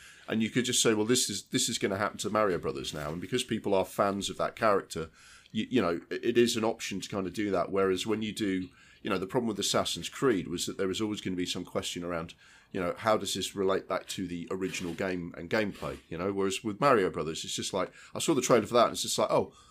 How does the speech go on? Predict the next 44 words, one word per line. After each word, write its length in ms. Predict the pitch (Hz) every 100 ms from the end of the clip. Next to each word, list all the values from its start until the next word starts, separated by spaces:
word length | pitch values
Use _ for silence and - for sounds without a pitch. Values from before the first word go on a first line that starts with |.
| _
the 100 | -
Mario 240 | 117 135 117
Brothers 280 | 101 95 -
are 20 |
gonna 160 | 92
have 140 | 90 85
an 60 | 78
adventure." 420 | 101 104 - 71 - _ _ - -
Okay. 300 | - 104 - - _ - - _ _ - _
And 180 | 107 113
it, 120 | 113
it's 200 | 110 98
either 160 | 120 101
good 180 | 120 98
or 100 | 98
not, 240 | 95 - 76
you 60 |
know? 160 | 95 120 - _ _ _ _ _ -
Um, 200 | 110 113 160
but 100 | 151
it's 140 | 120
gonna 200 | 180 151
wo-, 120 | 127 147
it, 200 | 131 -
it, 220 | 135 -
that, 240 | 180 - -
that 160 | 143 143
has 140 | 131 123
just 200 | 117 -
has 160 | 104
to 60 | 104
work 160 | 104
as 120 | 95 95
a 40 |
kid's 220 | - 95
animated 420 | 107 104 90 69
film, 220 | - 80 82
which 160 | -
is 120 | 113
another 320 | 113 143 123 104
area 280 | 90 90 90
that's 180 | -
kind 180 | - 98
of 140 | 92